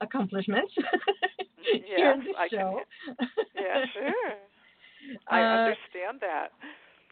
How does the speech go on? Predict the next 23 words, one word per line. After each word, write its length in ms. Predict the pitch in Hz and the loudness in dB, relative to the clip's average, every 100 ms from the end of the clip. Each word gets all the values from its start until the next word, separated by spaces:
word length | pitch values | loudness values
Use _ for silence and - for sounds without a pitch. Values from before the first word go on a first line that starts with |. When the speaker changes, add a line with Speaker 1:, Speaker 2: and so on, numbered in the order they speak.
| - _ _ - | -20 _ _ -4
Speaker 1:
You 220 | 277 277 | 2 4
know, 320 | 247 233 247 247 | 6 6 6 4
it's, 220 | 277 254 _ - 233 - - | 0 -2 _ -10 -8 -8 -2
it's, 220 | 254 254 - - | -2 -4 -4 2
I, 160 | 240 233 | 4 4
it 120 | 226 | 2
makes 220 | 233 247 | 2 2
me 80 | 233 | -2
feel 220 | 226 208 - | -2 -4 -6
so 80 | 196 - | -10 -8
special. 540 | 175 165 - 165 165 - _ | -8 -8 -8 -8 -8 -10 _
<laughs> 540 | 269 - 415 - 285 240 | 0 2 0 0 -2 0
That's 220 | 277 262 | -2 0
my 180 | 262 254 | 0 0
ego 360 | 247 226 202 214 - | -2 -4 -4 -8 -8
totally 480 | 196 196 214 220 240 _ | -10 -10 -10 -10 -14 _
speaking. 460 | 202 185 175 190 247 - - - 285 190 220 | -14 -10 -6 -6 -8 -14 -16 -10 -10 -10 -4
But 220 | 220 247 240 | 2 4 4
anyway, 760 | 254 277 269 240 214 202 208 - _ _ _ - | 4 4 4 4 2 0 -4 -8 _ _ _ 2
um, 260 | 220 208 | 6 6
Speaker 2:
You 40 | 208 | 6
know, 220 | 170 175 | 4 2
it's, 140 | 311 | -2